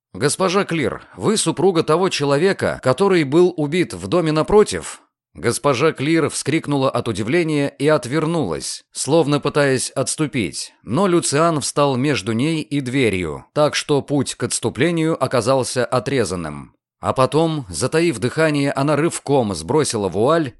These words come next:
и Диана уставилась на её бледное, тонкое лицо с блестящими тёмными глазами. «Это западня!»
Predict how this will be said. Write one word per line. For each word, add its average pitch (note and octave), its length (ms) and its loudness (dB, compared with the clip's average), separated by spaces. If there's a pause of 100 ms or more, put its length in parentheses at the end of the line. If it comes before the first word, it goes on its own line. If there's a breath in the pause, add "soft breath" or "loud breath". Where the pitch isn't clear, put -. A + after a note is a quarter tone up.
и B2 140 -2
Диана D#3 540 0
уставилась D3 640 -2
на C3 80 -2
её D3 280 0
бледное, A2+ 580 -2
тонкое C3+ 560 0
лицо B2 580 0
с D#2 140 -12
блестящими E3 800 -2
тёмными C#3+ 500 0
глазами. G#2 800 0 (640 loud breath)
«Это A3 260 0
западня!» A3+ 840 0